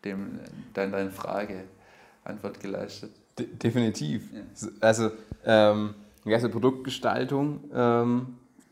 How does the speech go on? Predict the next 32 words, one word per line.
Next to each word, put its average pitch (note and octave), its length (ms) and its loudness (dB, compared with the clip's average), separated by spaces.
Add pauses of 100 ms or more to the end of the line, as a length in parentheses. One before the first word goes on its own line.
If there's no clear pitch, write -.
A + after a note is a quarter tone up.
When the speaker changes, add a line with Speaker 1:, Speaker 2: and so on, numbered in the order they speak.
(1080)
Speaker 2:
de-, A2+ 80 4
der G#2 160 6
Prozess A2+ 360 2
ist C3+ 100 -4
auf B2+ 140 0
jeden B2+ 120 2
Fall B2 120 2
schon B2+ 160 -2
auch A#2 140 0
interessant, A#2+ 760 0 (100)
äh, C3 40 -8
weil A#2+ 840 0
da A2+ 120 0
mehr A2 220 2
dazu B2+ 300 0
gehört, A2+ 300 0
als G#2+ 240 -2
ich G#2 140 -10
mache G#2+ 260 -2
einfach G#2+ 220 0
mal G#2 180 2
was G#2 180 -2
Schönes, G#2 520 -2 (120)
Speaker 1:
Ja. A2 120 -8 (180)
Speaker 2:
wie A#2 60 -4
man G#2+ 100 2
jetzt G2+ 180 0
rausgehört G2 560 2
hat. G2 220 0 (560)
Ähm, A2 400 6 (220)
ihr A2+ 100 2
seid C3 360 6